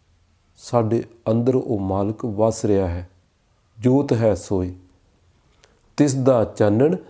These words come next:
ਸਭ ਮੈਂ ਚਾਨਣ ਹੋਏ।" ਉਸ ਜੋਤ ਦਾ ਚਾਨਣ ਸਾਰਿਆਂ ਦੇ ਅੰਦਰ ਮੌਜੂਦ ਹੈ। "ਗੁਰ ਸਾਖੀ ਜੋਤ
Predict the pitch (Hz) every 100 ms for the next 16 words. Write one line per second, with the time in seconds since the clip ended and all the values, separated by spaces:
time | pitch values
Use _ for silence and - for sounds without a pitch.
0 | - _ _ - 143 139 131 107 92 -
1 | 90 92 90 - _ _ _ _ 160 208
2 | 214 139 110 117 117 107 107 92 - 110
3 | 101 110 135 147 143 - _ _ _ -
4 | 123 143 151 127 92 92 90 90 90 87
5 | 95 92 80 _ _ _ _ - 107 120
6 | 117 - 113 110 - - - 131 127 104
7 | 90 110 110 110 120 117